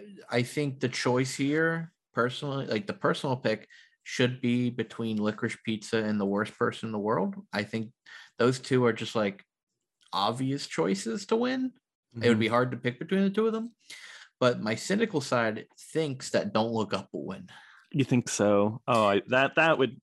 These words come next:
Speaker 2: that would be upsetting.
Speaker 1: They need to
Speaker 2: 'Cause
Speaker 1: give it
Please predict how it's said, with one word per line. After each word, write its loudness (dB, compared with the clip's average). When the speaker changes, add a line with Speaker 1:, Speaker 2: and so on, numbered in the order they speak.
Speaker 2:
that 2
would -4
be -2
upsetting. -2
Speaker 1:
They 2
need 0
to 6
Speaker 2:
'Cause 4
Speaker 1:
give 4
it 0